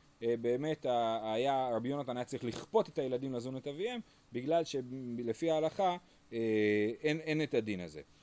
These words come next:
אז המסקנה היא ששוב, גם פה וגם כמו בהלכה הקודמת, תקנת אושה לא התקבלה להלכה, ו-, אה, אה, אבל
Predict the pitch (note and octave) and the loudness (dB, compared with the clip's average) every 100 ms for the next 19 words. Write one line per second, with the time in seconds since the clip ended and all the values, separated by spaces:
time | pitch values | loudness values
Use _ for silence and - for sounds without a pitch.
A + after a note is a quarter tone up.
0 | - - G#2 A2 A2+ A2 A2 - B2+ E3+ | -20 -2 -2 -2 -6 -6 -4 -4 -2 0
1 | F3+ D3 B2+ - D#3+ A#2 B2 D#3 - C#3+ | 0 0 -4 -2 -4 -2 0 -2 0 -2
2 | A2 A2+ C#3+ C3+ - C#3 C3+ C3+ D3 C#3+ | 0 -4 -4 -8 -8 -4 -2 -2 -2 -2
3 | E3 G3+ F#3 E3+ - - - B2+ C3+ D3+ | -2 -2 -4 -6 -12 -20 -12 -8 -6 -4
4 | E3+ D#3+ C#3+ D#3+ F3 - A2+ G2+ F#2 E2 | -4 -2 6 8 8 4 0 0 -2 -4
5 | E2 D#2+ - F#3+ A#3 - - _ - G#2+ | -8 -8 -4 -2 -4 -12 -20 _ -16 -2
6 | F3 G3+ - - - B2+ B2+ C3 - A#2 | 0 0 -6 -18 -12 -4 -4 -4 -4 -2
7 | A#2 A#2 A2+ A#2 A#2 A#2+ F#3+ G#3+ | 0 0 0 -2 -4 0 2 2